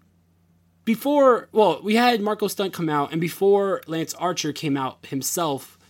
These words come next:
we got a promo from Jake the Snake, another classic promo Jake shows week in and week out. Like,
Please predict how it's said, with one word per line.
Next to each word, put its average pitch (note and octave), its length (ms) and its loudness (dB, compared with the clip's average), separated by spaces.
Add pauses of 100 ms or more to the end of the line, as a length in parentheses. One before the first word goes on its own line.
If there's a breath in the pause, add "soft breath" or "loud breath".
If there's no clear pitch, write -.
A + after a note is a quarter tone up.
(300 soft breath)
we E3 100 -2
got F3 220 2
a D#3+ 40 -2
promo E3+ 300 -2
from D#3 160 -4
Jake D3 200 0
the - 60 -10
Snake, C3 380 -2 (200)
another D#3 440 -2
classic D3 460 -6
promo C3+ 540 -2 (160)
Jake D3 440 -6
shows C3+ 520 -4
week D3 200 -4
in D3 80 -2
and D3 60 0
week C#3+ 160 -2
out. C#3 200 -2
Like, E3 180 -4